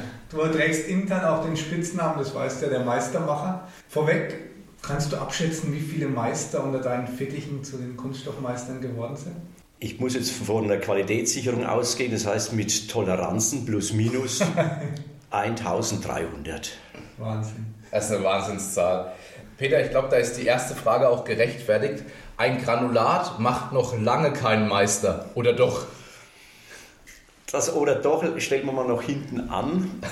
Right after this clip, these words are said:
Speaker 2: <laughs> Aber bedingt durch unsere Vielfältigkeit der Materialien, ob jetzt pulverförmig,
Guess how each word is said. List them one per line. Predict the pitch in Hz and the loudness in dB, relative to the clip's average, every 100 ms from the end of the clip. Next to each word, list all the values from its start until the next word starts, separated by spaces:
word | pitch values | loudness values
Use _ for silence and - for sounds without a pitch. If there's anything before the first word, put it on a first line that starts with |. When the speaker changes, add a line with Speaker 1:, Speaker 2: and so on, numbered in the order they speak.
| - - - - - - | -10 -14 -8 -8 -10 -18
Speaker 2:
<laughs> | - - - - - - - 90 | -20 -20 -20 -20 -20 -20 -10 -6
Aber | 101 113 107 85 73 - - - - - - | -2 0 2 0 -2 -8 -16 -18 -20 -20 -8
bedingt | 95 123 131 147 - - | -6 -2 -4 -2 -6 -2
durch | 120 117 117 | 0 0 -2
unsere | 113 - 107 107 98 92 90 - - | -4 -2 2 2 4 2 0 -10 -14
Vielfältigkeit | - - 175 165 - 107 90 90 - 87 71 | -18 -4 -2 -2 -2 -2 -2 -6 -6 -6 -4
der | 76 | -4
Materialien, | 78 71 80 69 65 - - - - - - | -6 -6 -4 -4 -4 -8 -12 -14 -18 -20 -6
ob | 117 | -2
jetzt | 110 - - - - - - | -2 -2 -8 -12 -18 -20 -8
pulverförmig, | 160 165 160 147 139 135 131 127 | -2 -2 0 -2 0 0 0 -4